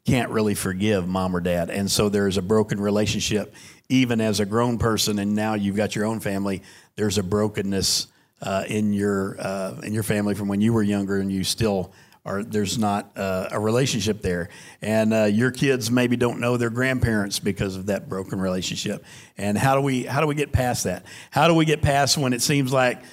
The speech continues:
something's happened in our family that's just unforgivable, and it doesn't seem like we can forgive, and it's, it's caused a broken relationship? And how do we bring healing to that? We're gonna address all that today.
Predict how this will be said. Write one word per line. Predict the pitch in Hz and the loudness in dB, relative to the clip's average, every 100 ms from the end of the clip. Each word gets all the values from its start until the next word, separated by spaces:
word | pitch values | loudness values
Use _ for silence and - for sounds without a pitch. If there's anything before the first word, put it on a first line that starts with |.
| - - | -18 -2
something's | - 139 139 123 | 2 2 2 2
happened | 127 127 127 120 | 2 2 2 0
in | |
our | 113 110 | 2 2
family | 120 113 113 113 107 - - _ - | 2 2 4 2 0 -4 -20 _ -2
that's | 107 98 | 0 2
just | 113 107 - | 0 -2 0
unforgivable, | 110 107 110 107 101 85 80 95 101 | 0 0 0 2 0 0 -4 -6 -4
and | 98 | -2
it | 101 | 0
doesn't | 107 98 | -2 -2
seem | - 104 | -2 0
like | 98 98 | -2 -4
we | 104 | -6
can | 92 87 | -6 -6
forgive, | 104 98 98 | -2 -2 0
and | 107 | 0
it's, | 107 - - - - | 0 -2 -6 -20 -4
it's | 104 | -4
caused | - 127 117 107 | 2 2 2 2
a | |
broken | 113 113 110 | 0 2 2
relationship? | 107 110 107 117 - 107 101 - - _ _ | 2 4 2 0 0 0 -2 -6 -20 _ _
And | 104 107 101 101 - | -2 0 2 0 -4
how | - 117 | -2 0
do | 107 | 2
we | 101 95 | 0 -2
bring | - 104 101 | -6 -4 -2
healing | 107 95 90 | -2 -2 -2
to | |
that? | 85 | -4
We're | 117 139 | 0 2
gonna | 127 117 | 2 -2
address | 120 117 107 107 | -2 0 2 2
all | 95 | 2
that | 95 | 0
today. | 98 95 87 | -2 -2 -2